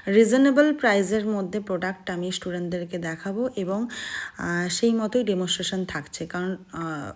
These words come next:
বিগিনার্সদের জন্য, আহ, হাই রেঞ্জ সবসময় তো আর, উম, ওরা কিনতে পারে না প্রথমেই। তো আমি সবসময় পারুক আর না পারুক, প্রথমেই বলি যে একটু লো রেঞ্জ এবং মিডিয়াম,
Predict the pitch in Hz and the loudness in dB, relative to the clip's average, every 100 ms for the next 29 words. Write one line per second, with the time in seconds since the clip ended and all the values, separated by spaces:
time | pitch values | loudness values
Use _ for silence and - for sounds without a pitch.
0 | - 175 190 226 262 254 269 240 254 240 | -8 -6 -2 0 -2 0 -2 -2 -2 -2
1 | 240 247 - _ - 175 175 170 170 170 | -2 -4 -10 _ -8 -6 -6 -6 -6 -10
2 | - 196 196 208 240 247 220 - _ - | -4 0 2 4 2 0 -4 -10 _ -12
3 | - 190 - 214 214 190 220 220 220 - | -8 -8 -6 -4 -4 -2 -2 -2 -4 -12
4 | - - - - 208 202 202 202 202 214 | -12 -12 -12 -4 0 2 2 0 0 0
5 | 214 214 202 214 214 196 214 339 320 208 | 0 0 0 0 0 -2 0 0 0 -2
6 | 202 240 359 214 - - - - 202 196 | 0 0 2 0 -8 -18 -14 -4 -2 0
7 | 254 262 226 - 254 277 285 - 208 202 | 0 0 -2 -2 0 0 0 0 2 4
8 | 294 - 196 185 170 170 170 247 - 190 | 2 0 -2 -2 -2 -4 -4 -4 -6 -8
9 | - 202 202 185 185 269 311 196 175 202 | -6 -6 -4 -4 -2 -2 -4 -6 -6 -4
10 | 190 185 196 220 277 202 180 185 180 170 | -2 0 0 -2 -2 -4 -6 -4 -4 -4
11 | 190 220 | -2 -2